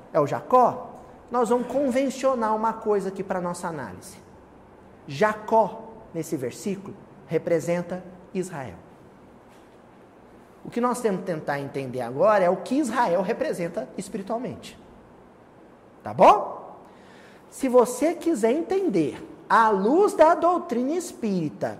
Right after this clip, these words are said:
qual o sentido espiritual dessa nação? O que que ela representa pra evolução do planeta, pro aperfeiçoamento moral do orbe? Tem um livro que é indispensável. Um livro da autoria de Emmanuel.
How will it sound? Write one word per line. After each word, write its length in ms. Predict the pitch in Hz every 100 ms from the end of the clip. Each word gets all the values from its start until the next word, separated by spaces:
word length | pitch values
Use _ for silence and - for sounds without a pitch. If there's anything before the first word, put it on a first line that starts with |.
| -
qual 240 | 240 262 277
o 60 |
sentido 640 | - - 247 - - 330 311
espiritual 640 | 262 - 196 190 180 151
dessa 320 | 147 254 247
nação? 640 | 220 147 - 226 214 139 - - - - -
O 80 | 185
que 160 | 254
que 80 | 254
ela 140 | 247
representa 880 | 202 208 208 208 160 131 170 151 135
pra 240 | 123 170 185
evolução 880 | 208 156 214 185 151 - - 254 247
do 80 |
planeta, 760 | 208 165 127 147 175 - 117 98 - - - - -
pro 80 | -
aperfeiçoamento 1080 | 208 202 - - 214 202 - 170 185 247 240
moral 360 | 202 175 156 147
do 160 | 196
orbe? 520 | 202 220 196 156 117 - - - - - - -
Tem 160 | 202 214
um 280 | 254 370 285
livro 400 | 226 214 202 208
que 160 | -
é 20 |
indispensável. 1000 | 208 226 208 208 - 190 175 127 87 92 82 - - - - - - - - -
Um 100 | 160
livro 240 | 156 156 156
da 60 |
autoria 400 | 160 165 180 143
de 100 | 139
Emmanuel. 440 | 190 185 113 87